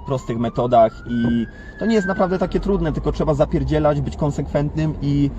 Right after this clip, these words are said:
samymi ciężarami, bez jakiegoś, yy, niesamowitego sprzętu da się, da się zbudować tą skoczność, ale zobaczymy i sam jestem ciekaw, co z tego wyjdzie, bo możliwości są teraz niesamowite.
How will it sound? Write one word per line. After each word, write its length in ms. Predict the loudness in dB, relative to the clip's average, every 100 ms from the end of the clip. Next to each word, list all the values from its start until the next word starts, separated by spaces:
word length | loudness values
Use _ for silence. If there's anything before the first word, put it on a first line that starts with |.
| -8 -10 -10 -10 -10 -8 -8 -8 -8
samymi 380 | 0 2 2 0
ciężarami, 540 | 0 4 4 4 4
bez 160 | 0 -2
jakiegoś, 640 | -2 0 2 0 -2 -6
yy, 520 | -2 0 0 0 0
niesamowitego 560 | -2 0 0 0 0 -2
sprzętu 340 | 0 -2 2
da 140 | 2 2
się, 320 | 2 -2 -2 -4 -8 -8 -8 -8 0
da 160 | 4 4
się 240 | 2 -2 0 -4
zbudować 440 | -4 -2 0 0
tą 80 | -2
skoczność, 760 | -2 -4 -2 0 0 0 -4 -6 -8 -6 -4 0
ale 280 | 0 0 0
zobaczymy 800 | 4 4 4 2 2 2 2 0
i 60 |
sam 200 | 2 2
jestem 280 | 2 0 -2
ciekaw, 640 | 2 2 4 6 6 4
co 160 | -4 -4
z 60 |
tego 220 | -2 0 0
wyjdzie, 480 | 0 0 2 2
bo 500 | 2 4 4 6 4 0 -8 -10 -6 0
możliwości 460 | 2 4 2 2
są 140 | -2 2
teraz 280 | 4 4
niesamowite. 600 | 2 -2 0 -2 -4 -6